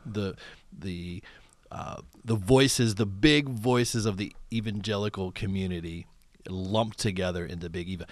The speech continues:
Francis Collins was a bit of a Trojan horse that was strategically placed into that community to create relationship, trust, to then promote,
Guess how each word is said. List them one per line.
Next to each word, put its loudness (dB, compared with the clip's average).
Francis 2
Collins -2
was -2
a -4
bit -4
of -6
a -4
Trojan -2
horse 0
that -4
was -2
strategically 4
placed 4
into 4
that 4
community -2
to -6
create 4
relationship, 2
trust, 0
to 4
then 2
promote, 2